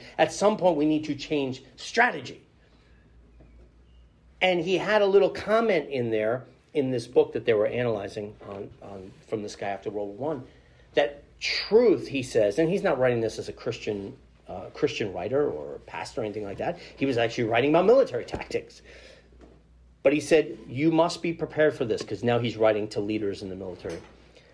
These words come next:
that truth will always find opposition. That is truth. If you're going to proclaim what you think is true, be prepared, because it will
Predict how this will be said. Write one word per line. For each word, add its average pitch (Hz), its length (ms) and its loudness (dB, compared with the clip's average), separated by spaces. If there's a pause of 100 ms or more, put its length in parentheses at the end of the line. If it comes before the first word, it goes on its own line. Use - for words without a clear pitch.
(200)
that - 260 2
truth 175 720 4 (280)
will 127 300 2 (140)
always 127 760 2 (180)
find 113 420 -2
opposition. 101 640 -4
That 110 160 4
is 107 160 -2
truth. 165 540 4
If 123 160 -2
you're 143 160 4
going 180 300 2
to 175 120 -10
proclaim 160 460 0
what 123 80 -4
you 127 120 -4
think 131 240 -2
is 110 140 -8
true, 208 560 4 (600)
be 131 160 -2
prepared, 147 640 2
because 117 320 -2
it 120 120 -2
will 117 280 0